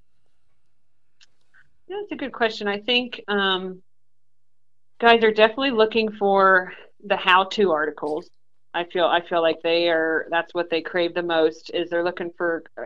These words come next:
answers to their questions, to their training questions. And then I also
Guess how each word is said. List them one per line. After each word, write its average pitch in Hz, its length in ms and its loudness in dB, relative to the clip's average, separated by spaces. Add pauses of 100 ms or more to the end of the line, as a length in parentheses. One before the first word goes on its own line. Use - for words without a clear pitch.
(100)
answers 196 400 -4
to 202 100 -8
their 196 140 -4
questions, 175 600 -8 (560)
to - 60 -18
their 190 140 0
training 185 360 -2
questions. 180 460 -4
And 190 120 -6
then 190 80 -4
I 180 120 2
also 202 600 4